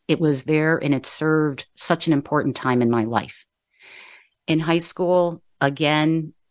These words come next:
we never talked about yoga. We never talked about, um, holistic health even. But when I look at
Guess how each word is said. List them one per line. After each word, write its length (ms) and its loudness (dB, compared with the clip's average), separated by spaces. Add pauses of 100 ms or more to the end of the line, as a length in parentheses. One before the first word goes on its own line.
we 200 0
never 300 2
talked 340 -2
about 280 -2
yoga. 420 -2 (460)
We 140 0
never 280 2
talked 460 0
about, 600 -2 (880)
um, 680 0 (1700)
holistic 520 2
health 380 0
even. 320 -4 (1080)
But 240 2
when 140 2
I 160 2
look 320 -2
at 180 0